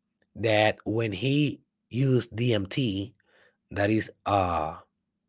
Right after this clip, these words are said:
specific psychedelic variation present in ayahuasca, it's like the activate, uh, yes, like the active component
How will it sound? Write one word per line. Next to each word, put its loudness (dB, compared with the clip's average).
specific -6
psychedelic -2
variation 0
present 2
in -4
ayahuasca, -2
it's -10
like -4
the -6
activate, 0
uh, -4
yes, -6
like -8
the -8
active -2
component -6